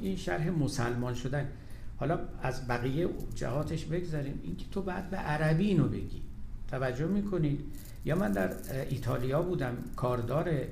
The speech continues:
سفارت ایران، اینجا ایران خودش برای من نقل می‌کرد، میگفت: «یه آقا و خانم ایرانی رفته بودن پیش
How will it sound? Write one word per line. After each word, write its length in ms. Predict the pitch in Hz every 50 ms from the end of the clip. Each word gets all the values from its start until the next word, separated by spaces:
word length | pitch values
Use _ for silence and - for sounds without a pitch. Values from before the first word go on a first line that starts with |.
| - - -
سفارت 480 | - - - - 123 117 120 123 -
ایران، 180 | 120 117 - -
اینجا 320 | - 127 127 127 160 - - - - - -
ایران 380 | - 127 127 139 147 143 143 143
خودش 300 | - 147 151 160 - -
برای 240 | 131 123 123 120
من 220 | 120 120 117 117 113
نقل 260 | 113 113 113 110 113
می‌کرد، 440 | 110 113 110 - - 113 113 117 - - - - - - - - - - - - - - - - - - - -
میگفت: 280 | 139 139 160 185 190 196
«یه 60 | 190
آقا 280 | 185 175 170 170 160 151
و 20 |
خانم 300 | - - 151 147 165 185
ایرانی 420 | 185 175 160 151 147 143 151 160 147
رفته 320 | 156 143 143 - - 165
بودن 400 | 165 160 143 143 135 135 - - -
پیش 200 | 156 - -